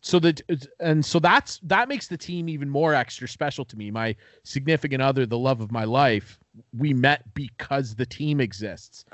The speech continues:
And that, that's special, right? So I remember, like, uh, being younger and first getting Twitter and being so overreactionary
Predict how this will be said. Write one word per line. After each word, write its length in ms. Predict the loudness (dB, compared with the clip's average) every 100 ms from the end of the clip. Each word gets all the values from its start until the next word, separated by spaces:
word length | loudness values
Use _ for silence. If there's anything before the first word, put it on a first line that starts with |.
| -20 _ -14
And 120 | -6
that, 260 | 0 0 4
that's 240 | 0 0
special, 520 | 0 0 0 -6 -14 _ _ _ -20 _ _
right? 340 | -2 0 -2 -6 _ _
So 600 | -16 0 6 6 6 2 -4 _ _ _ _ _ _ _ _ _ _ _ _ _ _ _ _ _ _ _ 2
I 180 | 4 6
remember, 500 | 4 2 2 2 2
like, 440 | 2 0 -2 -12 _ _ _ _ _ _
uh, 520 | -4 -2 -2 -2 -2 -6 -8
being 280 | -6 -4 -4
younger 640 | 0 2 2 2 0 0 -2
and 180 | -4 -4
first 400 | -2 0 0 0
getting 260 | -2 -2 -4
Twitter 560 | -4 -2 2 2 0 -4 _ _ -2
and 240 | 2 2
being 260 | 0 -2 -2
so 480 | 0 4 6 6 4
overreactionary 1300 | 2 2 4 4 2 -2 -6 -2 0 2 2 0 -2